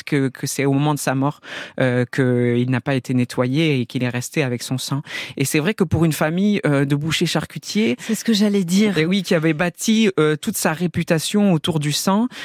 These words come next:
Speaker 1: d'avoir un fils qui périt par le sang et dont on voit bien que le sang, euh, colle une frousse incroyable à tout le personnel de l'hôpital, euh, ça doit être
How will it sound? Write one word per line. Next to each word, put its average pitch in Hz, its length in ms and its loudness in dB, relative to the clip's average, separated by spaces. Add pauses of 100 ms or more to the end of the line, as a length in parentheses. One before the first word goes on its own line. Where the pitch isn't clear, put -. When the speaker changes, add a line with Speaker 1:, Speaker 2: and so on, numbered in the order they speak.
(100)
Speaker 1:
d'avoir 165 280 2
un 165 100 2
fils 208 300 0
qui - 160 -6
périt 208 320 2
par 175 180 0
le 160 100 2
sang 190 360 2
et 147 100 2
dont 151 200 0
on 165 60 4
voit 160 200 2
bien 208 180 0
que 180 140 0
le 147 180 4
sang, 196 500 0
euh, 147 240 2
colle 165 220 0
une 160 160 0
frousse 190 460 -2 (100)
incroyable 160 580 0
à 147 80 0
tout - 140 -2
le 170 60 0
personnel 151 500 0
de 139 80 0
l'hôpital, 170 540 -2 (420)
euh, 139 400 2
ça 147 180 -2
doit 156 180 0
être - 180 -8